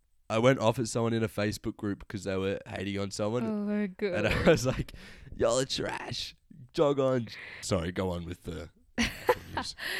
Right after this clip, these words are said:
Speaker 2: No, it's fine. We always love a bit of a Theo, like, Theo drama moment. Never get lots of those.
Speaker 1: <laughs> No, wait. The only two things that make me angry,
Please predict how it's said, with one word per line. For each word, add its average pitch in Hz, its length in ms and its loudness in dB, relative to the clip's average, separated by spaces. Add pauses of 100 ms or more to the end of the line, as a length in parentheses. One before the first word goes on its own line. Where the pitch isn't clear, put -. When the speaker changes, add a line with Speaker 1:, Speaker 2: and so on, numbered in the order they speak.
(220)
Speaker 2:
No, 220 300 0
it's 185 280 -4
fine. 175 400 0 (400)
We 220 120 4
always 214 260 4
love 196 220 2
a 196 80 -4
bit 185 140 -2
of 185 120 0
a 202 220 4 (460)
Theo, 185 580 6 (100)
like, 175 400 -6
Theo 175 220 0
drama 156 380 0
moment. 160 440 0 (460)
Never 196 160 2
get 165 240 0
lots 175 320 -6
of 175 60 -2
those. 185 480 2
Speaker 1:
<laughs> - 60 -12 (200)
No, 139 160 8 (400)
wait. - 180 2 (420)
The 147 120 8
only 139 320 8
two 143 220 6
things 131 300 0
that 127 100 -2
make 113 240 2
me 107 100 0
angry, 101 320 -2